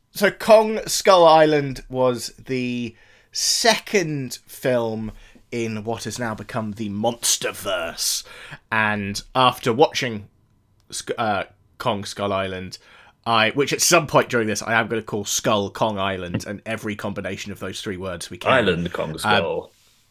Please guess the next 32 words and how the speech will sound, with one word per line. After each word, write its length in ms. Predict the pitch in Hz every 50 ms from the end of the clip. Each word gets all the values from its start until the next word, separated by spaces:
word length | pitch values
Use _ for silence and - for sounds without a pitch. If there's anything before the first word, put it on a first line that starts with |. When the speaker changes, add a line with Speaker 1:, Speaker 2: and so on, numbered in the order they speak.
| _ - _ _ -
Speaker 1:
yeah, 280 | 123 127 117 104 - - - 165 - -
I 160 | 147 160 170 160
ended 220 | 156 151 147 139
up 100 | 139 -
rewatching 460 | 135 127 117 113 - - - 113 101
the 80 | 98 101
entire 400 | 98 - - - 123 110 107 101
Monsterverse 640 | 95 104 85 - - - 98 - - - - - -
after 200 | 92 - - 107
watching 300 | 101 90 - - - 87
this 280 | 85 80 76 - - -
because 460 | - 104 - - 110 98 92 82 - - - - _ _
they're 140 | - 95 90
fucking 380 | - - - - - - 107 101
stupid 480 | - - - 101 95 - - 90 82 -
and 100 | 85 82
I 80 | 80
love 320 | 85 85 82 80 - - -
them. 200 | - 65 - - - - - - - 147 - - - _ -
So, 280 | - - 202 190 190 165 - - - - - - _ _ _
yeah, 200 | - 196 240 214
the 100 | 165 190
cast 340 | 190 - 220 254 302 311 -
list 260 | 294 294 311 - -
is, 120 | 226 175 175
like, 240 | 156 - - -
surprisingly, 1040 | - - - - - - - 165 175 180 170 175 180 143 139 135 120 113 104 104 _ _ _ _ _ _ _ _ _ _ -
like, 340 | - 135 117 95 78 _ _ _ _ _ _ _ _ - - - - - - - - - - - - - -
insane. 480 | - 135 110 104 - - 143 120 95 - - - - - _ _ _ _
Do 100 | - 170
you 60 | 190 202
know, 420 | 208 208 226 226 226 226 202 -